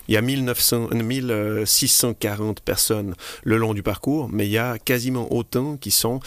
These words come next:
dans des P C courses, dans des, dans des postes de commandement, euh, répartis sur, sur le territoire et même jusqu'à l'arrivée. On, on, on produit, pour vous dire, deux mille neuf cents lunch bags pour nourrir finalement ces, ces personnes, euh, durant la journée.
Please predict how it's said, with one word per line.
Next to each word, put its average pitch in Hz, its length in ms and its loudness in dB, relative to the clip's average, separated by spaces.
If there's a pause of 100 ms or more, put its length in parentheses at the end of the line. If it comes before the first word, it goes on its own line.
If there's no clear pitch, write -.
(200)
dans 113 120 2
des 101 140 0
P 113 160 0
C - 220 0
courses, 131 320 -2
dans 120 140 -2
des, 107 240 -2
dans 120 180 -4
des 110 140 -6
postes 104 240 0
de 107 60 0
commandement, 104 540 -2 (280)
euh, 95 180 0
répartis 98 460 -2
sur, 87 320 -2
sur 101 140 -2
le 95 60 -8
territoire 98 420 0
et 95 60 -2
même 107 200 2
jusqu'à 101 260 -2
l'arrivée. 98 420 -4 (420)
On, 104 240 2
on, 107 140 0
on 127 100 2
produit, 123 380 0
pour 107 160 0
vous 98 100 0
dire, 110 220 0
deux 104 140 2
mille 107 320 0 (400)
neuf 104 200 0
cents 117 240 2
lunch 104 280 0
bags 113 240 0
pour 98 200 -4
nourrir 104 440 0
finalement 107 420 -2
ces, 104 260 0
ces - 160 -2
personnes, 101 420 0
euh, 82 180 0
durant 98 180 -2
la 101 100 -2
journée. 104 340 0